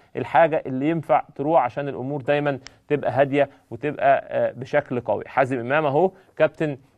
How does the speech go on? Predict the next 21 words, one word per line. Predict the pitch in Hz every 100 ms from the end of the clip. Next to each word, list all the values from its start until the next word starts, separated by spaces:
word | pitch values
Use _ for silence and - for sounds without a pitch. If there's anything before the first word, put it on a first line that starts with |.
| _
فريق | 135 151 156
نادي | 156 143
الزمالك، | 117 123 143 170 -
كابتن | 143 135 127
إسماعيل | 117 120 120 147 135 - _ _ _ _ _ _ _ _ -
يوسف | 165 185 185 - _ _ _ _ _ _ _ _ _ _ _ _ _ _ _ _
والمستشار، | 135 156 160 - 139 131 - - 151 139 131 -
آه، | 123 120
مرتضى | 123 120 151 143 135
منصور. | 123 110 170 214 202 139
انتهت | 139 156 139
دلوقتي، | 117 123 139 139 127 - _ -
آه، | 117 85
المحاضرة | 123 117 170 180 214 240
وخلاص | 277 - 220 226 151
بقى | 185 175 139
الجميع | 135 127 139 160 131 - _ -
أعتقد، | 123 123 160 - 151 107 -
آه، | 127 117
بينتظر | 113 139 135 120 143 131 135
والجميع، | 123 127 120 127 143 139